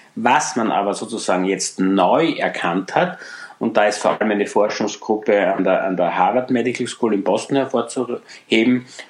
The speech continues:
die das auch jetzt vor kurzem im New England Journal publiziert hat. Man hat aber auch erkannt, dass wenn eine Zelle, eine, eine Lungenzelle nun mal infiziert ist mit den, mit dem sars cov zwei,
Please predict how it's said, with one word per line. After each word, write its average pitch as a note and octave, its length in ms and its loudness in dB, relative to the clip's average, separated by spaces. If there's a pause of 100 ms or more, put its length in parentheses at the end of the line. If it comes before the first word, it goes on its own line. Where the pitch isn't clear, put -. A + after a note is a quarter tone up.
die A#2+ 60 0
das A2+ 160 2
auch G2+ 280 2
jetzt G2+ 200 -2
vor - 120 -4
kurzem A2+ 340 -2
im G#2 80 2
New G2+ 200 2
England B2+ 360 2
Journal A#2 220 2
publiziert A#2 580 -2
hat. A2+ 180 0 (300)
Man A2+ 260 0 (160)
hat - 300 2
aber - 200 0
auch G#2+ 120 0
erkannt, G#2+ 460 -2
dass - 280 -6
wenn C#3+ 380 0
eine B2+ 320 0
Zelle, F2 440 0 (140)
eine, F#2 240 -2
eine G2+ 180 -2
Lungenzelle A#2+ 680 0
nun B2 200 2
mal G#2+ 220 0
infiziert D#3+ 600 -2
ist D#3 340 0 (180)
mit A#2 360 0 (240)
den, A#2+ 440 0 (640)
mit B2+ 200 2
dem B2+ 120 4
sars - 360 -2
cov - 260 -2
zwei, G#2 520 0